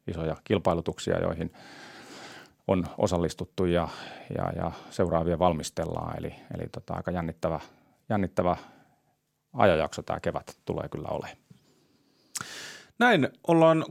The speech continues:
Speaker 2: kuultu sastamalalaisen sairaalakalustevalmistajan, joskin paljon muutakin asiaa toimeen liittyy, niin Lawyerin asioista, kun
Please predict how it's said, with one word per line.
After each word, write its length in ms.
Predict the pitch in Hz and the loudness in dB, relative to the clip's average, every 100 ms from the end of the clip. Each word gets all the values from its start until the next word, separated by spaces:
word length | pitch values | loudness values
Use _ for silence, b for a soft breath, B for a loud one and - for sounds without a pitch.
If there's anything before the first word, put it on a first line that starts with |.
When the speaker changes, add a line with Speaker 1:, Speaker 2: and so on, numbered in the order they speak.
| - | 4
Speaker 2:
kuultu 420 | 175 156 156 113 | 4 6 4 6
sastamalalaisen 800 | 160 - 147 139 139 135 139 131 | 4 4 4 6 6 6 2 0
sairaalakalustevalmistajan, 1500 | - 135 123 120 - 117 - 120 - 117 120 113 110 - 110 107 | 2 4 4 2 2 0 2 0 0 2 2 4 2 0 0 0
joskin 240 | 104 120 | -2 -4
paljon 220 | - 117 | 0 2
muutakin 440 | 117 113 110 107 104 | 2 -2 -2 -2 -2
asiaa 600 | 107 104 101 101 98 98 - | -2 0 2 2 4 2 0
toimeen 420 | 113 104 98 95 98 | 0 0 2 0 2
liittyy, 500 | 101 - - 92 90 | 0 -2 -4 -2 0
niin 560 | 90 90 90 90 85 82 B B B _ _ - | -2 -4 -4 -4 -4 -6 B B B _ _ -2
Lawyerin 720 | 104 170 160 143 131 127 120 B B _ | 4 6 6 6 4 2 -2 B B _
asioista, 640 | 127 117 117 107 107 - 104 | -2 2 2 0 -2 0 -2
kun 300 | - 104 | 0 -2